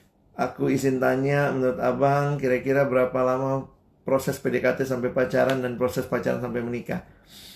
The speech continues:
Hmm, ini kalau bicara P D K T ya, Cek. Eh, kalau saya sih ngelihatnya, tidak ada batasan waktu yang saklek banget.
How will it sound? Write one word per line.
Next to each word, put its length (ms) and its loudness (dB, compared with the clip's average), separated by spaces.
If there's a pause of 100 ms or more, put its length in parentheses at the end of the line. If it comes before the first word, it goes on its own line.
(320)
Hmm, 1800 0 (1040)
ini 160 -2
kalau 160 4
bicara 320 4
P 80 4
D 80 6
K 100 6 (140)
T 80 0
ya, 160 6
Cek. 280 0 (120)
Eh, 640 2 (580)
kalau 240 10
saya 240 6
sih 160 -6
ngelihatnya, 960 2 (880)
tidak 320 6
ada 240 4
batasan 420 2
waktu 380 0
yang 80 -8
saklek 400 -4
banget. 400 0